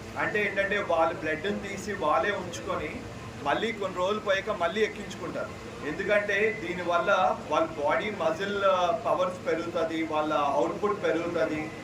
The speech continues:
ఇవన్నీ చాలా, చాలా బెనిఫిట్స్ ఉంటాయి. ఆ, మేము ఒక్కొక్కసారి ప్లాంట్ సర్జరీ ప్రొసీజర్స్ ఉంటాయి.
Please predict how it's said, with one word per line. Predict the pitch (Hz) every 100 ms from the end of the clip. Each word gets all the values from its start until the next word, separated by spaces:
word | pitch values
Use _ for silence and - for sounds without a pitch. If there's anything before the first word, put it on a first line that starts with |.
| - 135
ఇవన్నీ | 143 160 185 220 214 -
చాలా, | 175 185 190 - 175
చాలా | 180 208
బెనిఫిట్స్ | 190 180 202 208
ఉంటాయి. | - - - - - - - - - - 202 - -
ఆ, | 160 165 160
మేము | 151 165 196
ఒక్కొక్కసారి | 190 202 208 226 214
ప్లాంట్ | 214 190 180 208 208
సర్జరీ | 175 156 202
ప్రొసీజర్స్ | 208 185 196 185 180 170
ఉంటాయి. | 156 -